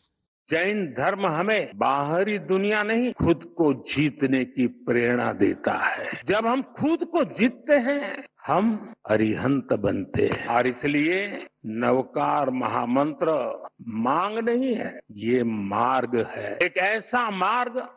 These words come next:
जो इंसान को भीतर से शुद्ध करता, जो इंसान को सौहार्द की राह दिखाता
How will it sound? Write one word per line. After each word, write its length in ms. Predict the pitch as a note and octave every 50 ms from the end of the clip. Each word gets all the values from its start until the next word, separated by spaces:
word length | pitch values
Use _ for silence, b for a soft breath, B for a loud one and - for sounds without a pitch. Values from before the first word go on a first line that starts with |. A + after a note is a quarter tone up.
| _ _ -
जो 60 | -
इंसान 720 | G3 G3 G#3 G#3 G3+ F#3 - - F3+ F#3 G#3+ A#3+ B3+ B3+
को 360 | B3 B3+ C4 C#4 D4 D4+ D4 C#4+
भीतर 560 | - - G3+ A3+ A#3+ - - B3 A#3 A3 G3+
से 280 | - - - F#3+ F#3 E3
शुद्ध 540 | - - - - F#3 F#3+ D#3+ C#3+ B2+ C#3 B2+
करता, 500 | - A#2 G#2 G#2+ - - - B2+ - - -
जो 60 | E3
इंसान 600 | F3 F3 F3 D#3+ - - F3 F#3 G3+ G#3 G#3+ G#3+
को 340 | G#3 - A#3+ B3+ C4+ C#4 C#4 -
सौहार्द 840 | - E3+ D#3 D#3+ D#3 C#3+ - - C#3+ E3 F3 F#3 F#3 F3+ E3 F3+
की 580 | F3 - - G3 G#3 A3+ A3+ G3+ D3+ B2+ A#2 A#2
राह 300 | B2 C#3+ E3 F#3 F#3+ F3+
दिखाता 640 | D#3+ C#3+ D3 C3+ - - B2 A#2+ - - - - -